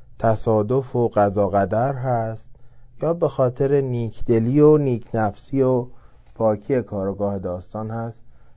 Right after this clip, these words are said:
که او رو کامیاب می‌کنه و لازم نیست که بعد از موعد چهل روزه بخواد از جیب خودش مال باختگی فردی رو جبران بکنه.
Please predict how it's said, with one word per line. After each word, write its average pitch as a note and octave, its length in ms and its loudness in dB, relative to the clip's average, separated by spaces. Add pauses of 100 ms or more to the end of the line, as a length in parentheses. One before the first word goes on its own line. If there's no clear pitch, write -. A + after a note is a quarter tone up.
(100)
که G2+ 100 -10
او A2+ 140 -2
رو A2+ 80 -4
کامیاب A2+ 760 -6
می‌کنه C#3 560 -10 (540)
و G2+ 40 -4
لازم A2+ 580 0
نیست B2+ 640 -4
که F#2+ 460 -4 (440)
بعد G#2 240 0
از G#2 200 -2
موعد G#2 380 -8
چهل B2 420 -4
روزه A#2+ 340 -8
بخواد G#2+ 400 -10
از F#2 220 -10
جیب F#2+ 240 -10
خودش G2+ 560 -10 (680)
مال G#2 360 -4
باختگی G2+ 720 -4
فردی G#2+ 500 -6
رو G2+ 120 -8
جبران E2+ 440 -12
بکنه. - 380 -20